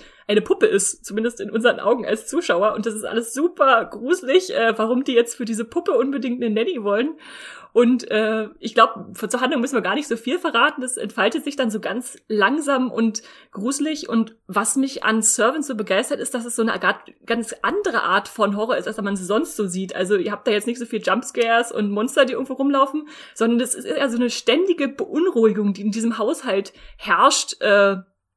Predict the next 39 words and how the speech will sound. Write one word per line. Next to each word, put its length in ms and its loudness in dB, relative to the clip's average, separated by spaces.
wie 180 -8
die 100 0
Leute 280 4
sich 180 -8
verhalten, 880 0
was, 340 -2
was 160 -4
da 120 0
passiert. 480 -2
Man 120 2
weiß 220 0
nie 80 0
so 100 0
richtig, 320 -2
geht 160 -8
da 100 -2
wirklich 220 -4
was 160 -6
Übernatürliches 640 -4
vor? 200 0
Sind 140 -6
die 80 -6
alle 240 0
nur 120 -4
einfach 200 -6
ein 80 -4
bisschen 240 -6
seltsam? 720 -4
<laughs> 40 -4
Und, 380 4
äh, 340 6
was 200 2
ich 160 -4
sehr 120 2
faszinierend 540 0
finde, 240 -2
ist, 280 -2
dass, 360 4
ähm, 460 2